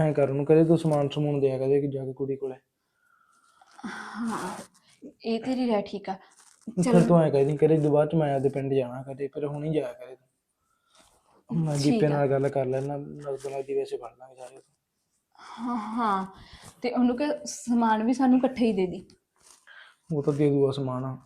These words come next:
Speaker 1: ਉਹ ਤਾਂ ਜੇ ਡੇਲੀ ਦੇ ਡੇਲੀ ਲਈ ਜਾਵਾਂਗੇ ਤਾਂ ਵੀ ਦੇ ਦੂਗਾ, ਤੈਨੂੰ ਪਤਾ ਹੁੰਦਾ ਪੈਸੇ ਦੀ ਲੋੜ ਆ, ਬਸ ਪੈਸਾ ਦੇ ਚੱਲਾਂਗੇ, ਸਮਾਨ ਦੇ ਚੱਲੂਗਾ।
Speaker 2: ਚੱਲ ਠੀਕ ਆ, ਮੈਂ ਕਰਦੀ ਆ
Speaker 1: ਤੂੰ
Speaker 2: ਮਾਂ ਨਾਲ
Speaker 1: ਮਾਂ ਨਾਲ
Speaker 2: ਗੱਲ।
Speaker 1: ਕਰ ਗੱਲ।
Speaker 2: ਠੀਕ ਆ।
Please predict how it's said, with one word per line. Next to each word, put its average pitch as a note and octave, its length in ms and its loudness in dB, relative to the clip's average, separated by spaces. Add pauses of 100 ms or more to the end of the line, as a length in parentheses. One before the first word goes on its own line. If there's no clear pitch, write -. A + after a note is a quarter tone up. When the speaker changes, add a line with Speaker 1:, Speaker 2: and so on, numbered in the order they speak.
(360)
Speaker 1:
ਉਹ E3+ 100 2
ਤਾਂ E3 120 6
ਜੇ D3+ 300 0
ਡੇਲੀ C#3+ 220 2
ਦੇ D#3+ 120 6
ਡੇਲੀ D3+ 280 4
ਲਈ D3+ 160 4
ਜਾਵਾਂਗੇ C#3 280 -2
ਤਾਂ C#3 160 -4
ਵੀ C#3 120 -8
ਦੇ C3+ 140 -10
ਦੂਗਾ, B2 200 -20
ਤੈਨੂੰ C3+ 220 -20
ਪਤਾ C3+ 180 -20
ਹੁੰਦਾ C#3 160 -12
ਪੈਸੇ C#3 320 -4
ਦੀ C3+ 80 -4
ਲੋੜ C3 180 -8
ਆ, A#2+ 60 -16
ਬਸ A#2 220 -20 (760)
ਪੈਸਾ C3+ 240 0
ਦੇ C3+ 160 2
ਚੱਲਾਂਗੇ, C3+ 320 0
ਸਮਾਨ B2+ 360 -8
ਦੇ A#2 140 -2
ਚੱਲੂਗਾ। - 520 -18 (1200)
Speaker 2:
ਚੱਲ A3 260 -4
ਠੀਕ G#3 340 -10
ਆ, G3+ 80 -6 (1080)
ਮੈਂ A3+ 180 -4
ਕਰਦੀ G3 360 -8
ਆ F#3+ 40 -2
Speaker 1:
ਤੂੰ F#3+ 100 -2
Speaker 2:
ਮਾਂ D#3+ 80 4
ਨਾਲ D3+ 100 4
Speaker 1:
ਮਾਂ D3 60 0
ਨਾਲ C#3+ 140 0
Speaker 2:
ਗੱਲ। C3+ 120 -2
Speaker 1:
ਕਰ B2 80 -4
ਗੱਲ। B2 240 -12 (920)
Speaker 2:
ਠੀਕ F#3+ 360 -4
ਆ। F3+ 80 -6